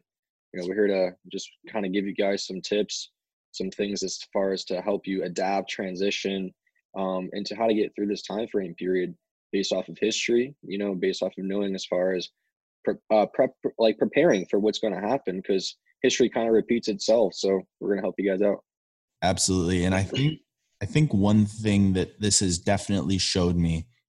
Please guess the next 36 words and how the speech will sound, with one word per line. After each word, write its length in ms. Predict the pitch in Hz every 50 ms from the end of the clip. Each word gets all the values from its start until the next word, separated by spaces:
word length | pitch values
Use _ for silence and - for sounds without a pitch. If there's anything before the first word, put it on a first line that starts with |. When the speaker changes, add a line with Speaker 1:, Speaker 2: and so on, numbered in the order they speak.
| _ _ _
Speaker 2:
is 220 | 85 95 95 92 92
that 320 | 98 95 92 87 - - - _ _ _ _ _ _
if 160 | - 104 92 -
I 300 | - 104 120 135 143 143
hadn't 600 | 139 - - - - 107 104 104 107 104 104 - - _ _ _ _ _ _ _ _ _ _ _ _ _ _ -
lived 640 | 90 98 101 101 98 101 101 95 95 92 - - - - -
a 80 | 98
little 240 | 95 95 101 98 101
bit 180 | 92 98 98 95
under 220 | 95 95 95 95
my 160 | 92 87 87
means 520 | 87 90 90 92 92 90 92 90 85 87 92
and 120 | 87 82
taken 300 | - 98 92 - 95 92
care 180 | - - 92 92
of 60 | 92
my 120 | 90 85
personal 460 | 85 - - 95 92 - - 95 92
finances 640 | 87 - - 78 85 87 92 95 95 92 - 95 95
up 160 | 95 87 90
until 240 | - 90 - - 90
this 200 | 82 82 87 -
point, 420 | - - - 87 87 98 117 113 - _ _ _ _ _ _ _ -
I 140 | 104 113
would 200 | 113 110 107 98
be 200 | 82 98 95 90 -
in 260 | - - 95 90 87
a 260 | 85 80 78 73 - _ _ _ _ _ _ _ _ _ _ -
bad 500 | 87 90 87 85 80 80 80 73 76 -
spot 460 | - - - - - 78 71 67 - - 78
right 220 | 82 76 73 -
now. 260 | 76 78 - - - - _ _ _ _ _ _ _ _
You 140 | - 92 92
know, 200 | 92 92 90 87
Speaker 1:
Mm-hmm. 80 | -
Speaker 2:
if 120 | 87 87